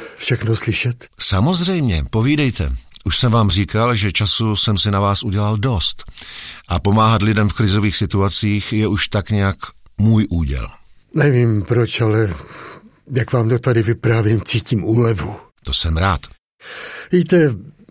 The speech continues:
Speaker 1: mám jediného syna a ten i s vnoučaty žije v zahraničí. Dokonce tam začal podnikat.
Speaker 2: Vidím, že jste podnikavá rodina, to se mi líbí.
Speaker 1: Jenže ono se mu moc nedaří.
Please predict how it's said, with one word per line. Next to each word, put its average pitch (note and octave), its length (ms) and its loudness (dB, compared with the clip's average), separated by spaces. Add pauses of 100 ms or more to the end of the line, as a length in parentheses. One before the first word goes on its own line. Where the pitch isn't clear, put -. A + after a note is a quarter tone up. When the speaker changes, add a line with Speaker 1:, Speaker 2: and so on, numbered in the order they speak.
(320)
Speaker 1:
mám D3+ 280 4
jediného C#3+ 520 4
syna A2 540 2 (160)
a A2+ 120 -4
ten B2 300 0
i A#2+ 260 -2
s - 120 0
vnoučaty A#2+ 600 2
žije A2+ 220 2
v G2+ 60 -2
zahraničí. F#2+ 880 -4 (1500)
Dokonce B2 460 0
tam A#2 180 0
začal A2 340 2
podnikat. G#2+ 600 -2 (540)
Speaker 2:
Vidím, A#2+ 420 4
že A#2 100 4
jste A2+ 160 2
podnikavá G#2+ 640 2
rodina, A2+ 420 0
to E2+ 100 -4
se - 180 0
mi D#2+ 140 0
líbí. F2 400 -2 (760)
Speaker 1:
Jenže D3 600 4 (180)
ono C#3 240 4
se C#3 120 2
mu B2 120 4
moc A#2+ 280 2
nedaří. A#2 600 2